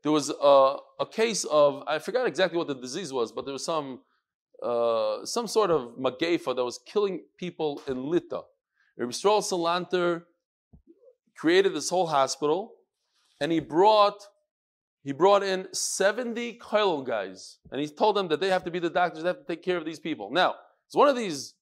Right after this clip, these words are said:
magefas that you, it's very, um, catchy. How do you call it? Very contagious. And he promised them that whoever comes to work there is gonna come back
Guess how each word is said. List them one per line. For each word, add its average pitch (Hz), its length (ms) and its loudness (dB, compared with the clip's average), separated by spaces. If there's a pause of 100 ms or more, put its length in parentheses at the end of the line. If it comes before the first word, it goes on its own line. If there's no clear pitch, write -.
(220)
magefas 175 540 4
that 156 160 -2
you, 156 420 -2
it's 131 160 -8
very, 180 460 2
um, 160 520 0 (560)
catchy. 185 360 0
How 127 80 0
do 160 60 -2
you 165 60 -4
call 196 240 2
it? 180 60 -6 (720)
Very 220 160 8
contagious. 202 720 0 (1300)
And 156 100 0
he 214 80 -2
promised 262 500 4
them 95 280 -4 (420)
that 139 80 2
whoever 208 260 6
comes 226 220 0
to - 80 0
work 220 320 6
there 233 400 2
is 131 100 -10
gonna 170 160 -2
come 190 260 -6
back 185 280 0